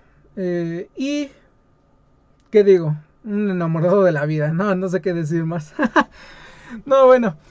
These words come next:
iniciamos. Eh, en realidad ahorita acabo de subir, si me ven con una playera en una publicación de Instagram, igual es porque lo grabé ese mismo día.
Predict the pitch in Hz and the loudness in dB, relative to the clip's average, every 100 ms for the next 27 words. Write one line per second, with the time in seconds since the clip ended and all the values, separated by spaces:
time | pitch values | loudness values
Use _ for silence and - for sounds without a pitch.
0 | _ _ _ 233 240 233 - 285 302 302 | _ _ _ 0 2 4 4 4 6 4
1 | 277 269 240 220 214 233 233 233 254 277 | 2 0 2 4 2 0 0 2 0 0
2 | 330 370 233 226 262 285 269 285 285 254 | -2 0 0 0 2 2 2 0 0 -4
3 | - 180 180 208 214 208 196 190 180 170 | -2 -4 -4 -4 -6 -8 -6 -2 -2 -2
4 | 196 233 240 - 190 165 165 196 202 151 | -4 -4 -4 -4 -4 -2 -4 -4 -4 -4
5 | 156 147 180 165 - - 170 165 185 160 | -4 -4 -4 -6 -10 -10 -6 -4 -4 -4
6 | 151 143 147 - 170 170 151 156 262 247 | -6 -6 -8 -8 -8 -6 -4 -4 -6 -4
7 | 254 214 262 _ _ _ _ 190 180 180 | -4 -4 -8 _ _ _ _ -4 0 2
8 | 180 175 220 196 202 196 196 175 160 165 | 0 -2 -4 -4 -2 -2 -2 -2 -4 -4
9 | 196 190 185 185 190 185 160 151 147 151 | -6 -6 -6 -4 -6 -6 -4 -2 -4 -4
10 | 151 143 | -8 -8